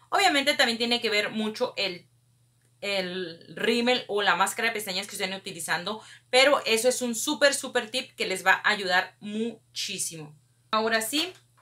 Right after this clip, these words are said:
voy a estar probando con ustedes esta base que es de su línea Mate Natural de Bogué. Ahí está. Y dice ser setenta y dos horas,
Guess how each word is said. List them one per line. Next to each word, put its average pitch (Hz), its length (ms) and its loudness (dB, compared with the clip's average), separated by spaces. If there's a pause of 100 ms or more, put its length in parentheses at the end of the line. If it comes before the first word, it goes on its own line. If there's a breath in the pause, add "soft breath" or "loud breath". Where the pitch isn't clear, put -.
(460 soft breath)
voy 330 140 0
a 392 60 6
estar 392 240 2
probando 330 420 4
con 294 160 0
ustedes 247 880 2
esta 247 600 4
base 233 640 8
que 254 180 6
es - 240 -2 (1200)
de 254 200 8
su 247 160 -4
línea 233 380 2
Mate 254 480 8
Natural 220 580 2
de 214 120 2
Bogué. 196 640 -2 (320)
Ahí 180 380 -4
está. 277 920 2 (1300 soft breath)
Y 311 140 0
dice 285 320 0
ser 285 280 4
setenta 247 640 0
y 220 100 -2
dos 247 380 -2
horas, 247 340 8